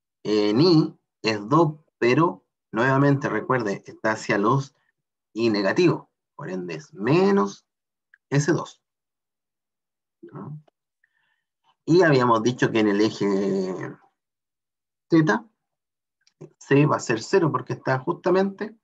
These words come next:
¿ya? En el plano. ¿Ya?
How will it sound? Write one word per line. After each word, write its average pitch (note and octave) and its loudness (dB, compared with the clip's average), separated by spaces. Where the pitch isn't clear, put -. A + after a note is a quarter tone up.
¿ya? C3+ -10
En C3 -2
el C3+ 0
plano. - -2
¿Ya? A2+ -18